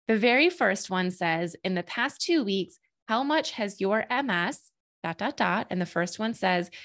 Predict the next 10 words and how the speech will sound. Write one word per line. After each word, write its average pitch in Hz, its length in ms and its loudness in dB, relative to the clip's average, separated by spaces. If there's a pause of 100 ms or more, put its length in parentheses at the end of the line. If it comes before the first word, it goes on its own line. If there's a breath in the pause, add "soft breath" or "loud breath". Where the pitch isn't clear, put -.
(220 loud breath)
"limited 233 480 2
your 233 140 2
ability 190 380 0
to - 160 -12
walk?" - 440 -4 (640)
Not 175 220 2
at - 180 2
all, 285 480 2 (360)
a 180 60 0
little, 269 580 0